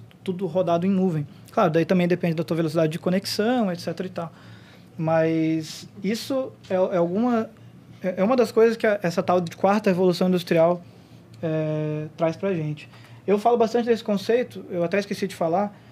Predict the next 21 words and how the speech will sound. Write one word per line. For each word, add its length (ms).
eu 80
faço 240
parte 300
de 80
uma, 600
de 140
uma, 680
é, 380
organização 800
do 100
Fórum 220
Econômico 400
Mundial, 400
que 80
chama, 400
é, 120
Global 240
Shapers 380
Community. 540
É, 380
eles 260